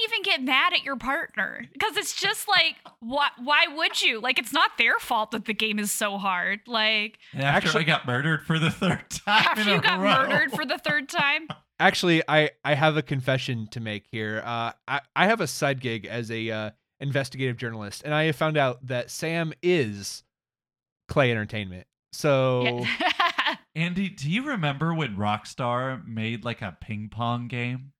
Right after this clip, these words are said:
Speaker 2: Do you remember when they
Speaker 3: <laughs> Yeah.
Speaker 2: had a triple A release that was a ping pong game?
Speaker 3: Yep, I, I do.
Speaker 2: Okay, that, that was really my origin story.
Speaker 3: It was table tennis, but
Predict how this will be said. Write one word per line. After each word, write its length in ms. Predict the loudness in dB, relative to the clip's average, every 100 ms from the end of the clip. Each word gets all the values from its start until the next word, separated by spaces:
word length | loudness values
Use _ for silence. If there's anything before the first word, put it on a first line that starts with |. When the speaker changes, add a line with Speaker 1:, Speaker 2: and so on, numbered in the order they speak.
| _ _ _ _
Speaker 2:
Do 120 | -2
you 80 | 2
remember 500 | 2 0 0 0 0
when 180 | -2 -2
they 100 | 0
Speaker 3:
<laughs> 20 |
Yeah. 200 | 2 2
Speaker 2:
had 60 | 0
a 40 |
triple 400 | -2 -6 -4 -2
A 80 | 0
release 380 | 0 0 -4 -4
that 120 | -8
was 120 | -6
a 80 | -6
ping 320 | -6 -10 -6
pong 260 | -4 -4 -4
game? 360 | -6 -8 -10 -18 _
Speaker 3:
Yep, 300 | -10 -10 -10 -8
I, 300 | -4 -2 -2
I 160 | -4
do. 380 | 0 0 0 -4 _ _ _ _ _ _ _ _ _
Speaker 2:
Okay, 380 | -10 -8 -6 -8 -2
that, 300 | 2 2 2
that 180 | 2 2
was 160 | 2
really 200 | 0 -2
my 180 | 0 -2
origin 480 | 0 0 0 -4 -8
story. 420 | -8 -8 -8 -12 -14 -6 0
Speaker 3:
It 80 |
was 220 | 4 4 2
table 280 | 2 2
tennis, 480 | 2 -2 -2 -8 -14 -12
but 280 | -10 -10